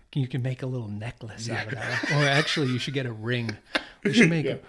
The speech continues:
Speaker 1: we
Speaker 2: That
Speaker 1: should make
Speaker 2: would,
Speaker 1: a
Speaker 2: that'd be a perfect
Speaker 1: I know.
Speaker 2: size.
Speaker 1: We need to save that thing. We need to somehow get somebody to, one of our
Speaker 2: Weld,
Speaker 1: mechanics will weld
Speaker 2: weld
Speaker 1: a
Speaker 2: a
Speaker 1: little
Speaker 2: ring,
Speaker 1: ring, and
Speaker 2: yeah.
Speaker 1: we'll give it to Chucky as a little present for him 'cause he loves this shit.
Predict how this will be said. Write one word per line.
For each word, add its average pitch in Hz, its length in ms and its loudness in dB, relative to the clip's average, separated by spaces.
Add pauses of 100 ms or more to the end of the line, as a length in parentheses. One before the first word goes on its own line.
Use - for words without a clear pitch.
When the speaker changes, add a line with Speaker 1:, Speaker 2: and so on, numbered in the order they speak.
(160)
Speaker 1:
we 143 80 10
Speaker 2:
That 151 80 12
Speaker 1:
should 175 80 10
make 180 180 10
Speaker 2:
would, 151 120 10
Speaker 1:
a - 20 10
Speaker 2:
that'd 127 160 6
be 403 100 10
a 392 60 12
perfect 240 360 4
Speaker 1:
I 127 60 8
know. 123 220 10
Speaker 2:
size. 117 80 4
Speaker 1:
We 131 100 12
need 147 160 10
to 123 300 2
save 131 340 6
that 123 180 8
thing. 120 140 8
We 120 80 8
need 135 160 6
to 139 140 4
somehow 123 420 6
get 120 240 4
somebody 120 320 6
to, 113 220 4 (260)
one 160 140 12
of 170 100 12
our 143 140 12
Speaker 2:
Weld, 131 140 10
Speaker 1:
mechanics 139 380 10
will 127 140 10
weld 123 180 12
Speaker 2:
weld 151 160 12
Speaker 1:
a 135 40 10
Speaker 2:
a - 20 10
Speaker 1:
little 135 240 10
Speaker 2:
ring, - 20 6 (180)
Speaker 1:
ring, - 40 2
and 151 100 4
Speaker 2:
yeah. 147 100 8
Speaker 1:
we'll 120 120 4
give 135 140 8
it 143 100 0
to 123 80 0
Chucky 127 540 2 (580)
as 120 200 2
a 110 40 0
little 110 260 0
present 117 480 2
for 113 220 -2
him 104 80 -4
'cause 113 180 -2
he 117 80 -2
loves 110 380 -4
this 104 160 -6
shit. 104 300 -6